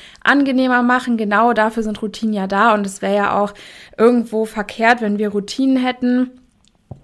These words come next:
auf die wir eigentlich so gar keinen Bock haben und wo wir uns dann freuen, wenn wir diese Routinen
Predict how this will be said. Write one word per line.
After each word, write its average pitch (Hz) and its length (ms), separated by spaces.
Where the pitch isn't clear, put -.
auf 202 140
die 208 160
wir 202 160
eigentlich 208 400
so 208 340
gar 196 140
keinen 190 260
Bock 202 260
haben 190 280
und 185 240
wo 202 160
wir 196 120
uns 196 180
dann 190 240
freuen, 226 380
wenn 190 160
wir 185 80
diese 190 220
Routinen 190 540